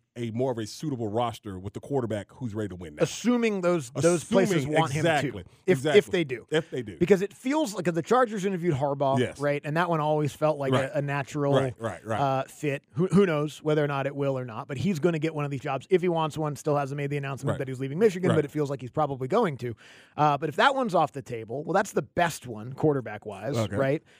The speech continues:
Speaker 2: The Eagles and the Cowboys aren't open yet.
Speaker 1: No.
Speaker 2: They might be.
Speaker 1: They might
Speaker 2: They
Speaker 1: be.
Speaker 2: might be. I honestly don't know.
Speaker 1: It's a bad loss.
Speaker 2: The crazy,
Speaker 1: Bad
Speaker 2: crazy
Speaker 1: loss.
Speaker 2: if the Eagles
Speaker 1: Bad
Speaker 2: is
Speaker 1: loss.
Speaker 2: open a year after being in the
Speaker 1: Bad
Speaker 2: Super Bowl.
Speaker 1: loss,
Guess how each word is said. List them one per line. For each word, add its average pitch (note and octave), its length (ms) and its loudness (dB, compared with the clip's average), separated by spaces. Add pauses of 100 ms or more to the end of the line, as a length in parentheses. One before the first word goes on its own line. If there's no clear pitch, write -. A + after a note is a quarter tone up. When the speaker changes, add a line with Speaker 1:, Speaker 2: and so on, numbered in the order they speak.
(140)
Speaker 2:
The E3+ 160 2
Eagles A3+ 220 4
and F3+ 80 -2
the E3 40 -4
Cowboys F3 400 4
aren't D#3+ 260 -2
open C#3+ 340 -2
yet. B2+ 320 2
Speaker 1:
No. A2+ 100 0
Speaker 2:
They F#3 100 8
might A3 200 6
be. E3+ 140 0
Speaker 1:
They F#3+ 160 2
might B3+ 160 -2
Speaker 2:
They E3+ 80 6
Speaker 1:
be. - 40 6
Speaker 2:
might G3 120 6
be. D3+ 120 -2
I D#3+ 140 4
honestly F#3+ 360 0
don't D#3+ 200 2
know. C3+ 100 -2
Speaker 1:
It's - 140 -10
a - 40 -20
bad - 180 -14 (100)
loss. - 240 -20
Speaker 2:
The D#3+ 100 0
crazy, E3 540 6
Speaker 1:
Bad - 100 -14
Speaker 2:
crazy B3 500 4
Speaker 1:
loss. F#3+ 40 4
Speaker 2:
if - 80 -2
the F3 180 -8
Eagles F3 220 4
Speaker 1:
Bad D3 60 0
Speaker 2:
is C#3+ 80 -2
Speaker 1:
loss. D#3 80 4
Speaker 2:
open C3+ 340 -2
a D3 60 -2
year D3+ 240 4
after D3 260 0
being C#3+ 220 -2
in C3+ 80 -4
the C3 60 -4
Speaker 1:
Bad - 60 -8
Speaker 2:
Super C3+ 180 -2
Bowl. C3 140 0
Speaker 1:
loss, B2 100 -4